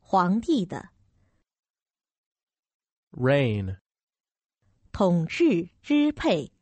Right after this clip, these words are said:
Speaker 1: 盛行、占优势。统治，统治时期，支配。
Speaker 2: Regime.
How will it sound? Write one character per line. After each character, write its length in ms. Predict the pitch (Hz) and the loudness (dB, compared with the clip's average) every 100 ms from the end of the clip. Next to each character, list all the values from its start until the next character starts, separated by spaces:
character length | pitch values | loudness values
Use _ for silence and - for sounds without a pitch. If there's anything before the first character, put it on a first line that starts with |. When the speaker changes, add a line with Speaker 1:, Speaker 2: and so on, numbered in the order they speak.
| _ _ _ - | _ _ _ -14
Speaker 1:
盛 340 | - 359 226 | -2 2 2
行、 560 | 180 - 165 156 180 214 _ - | 0 -2 -2 -2 -4 -8 _ -2
占 320 | 285 185 170 | 0 2 2
优 220 | 269 302 | 0 0
势。 360 | 311 - 175 - _ _ _ _ _ _ _ _ _ | 0 -2 -2 -4 _ _ _ _ _ _ _ _ _
统 380 | - 202 170 156 | -2 0 2 -2
治， 400 | - 330 175 185 _ _ _ - | 0 2 2 -4 _ _ _ -4
统 240 | 214 180 | 2 2
治 220 | 180 262 | 2 0
时 240 | 180 180 185 | 0 -2 -4
期， 460 | - 277 285 294 _ _ _ _ | -4 -2 -2 -4 _ _ _ _
支 300 | - 320 320 | 0 2 0
配。 400 | - 254 135 - _ _ _ _ _ _ _ _ _ _ _ _ _ _ _ _ _ _ _ _ _ _ _ _ _ _ | 0 -2 -2 -8 _ _ _ _ _ _ _ _ _ _ _ _ _ _ _ _ _ _ _ _ _ _ _ _ _ _
Speaker 2:
Regime. 720 | 123 131 123 165 147 107 95 | -2 0 0 0 0 0 -4